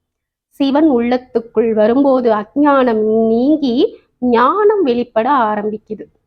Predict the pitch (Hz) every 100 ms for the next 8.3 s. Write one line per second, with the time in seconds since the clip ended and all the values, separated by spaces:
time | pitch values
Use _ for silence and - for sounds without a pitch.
0 | - 196 226 226 254 330 339 233 233 240
1 | 247 240 240 262 254 330 349 247 226 226
2 | - 294 294 294 381 494 247 240 - 247
3 | 247 240 240 233 247 214 220 254 277 226
4 | 220 247 226 214 294 - 214 202 - _
5 | 196 190 _ _ _ _ _ _ _ _
6 | _ _ - - - 277 285 294 294 262
7 | 320 370 359 381 415 302 240 254 - 285
8 | 262 269 302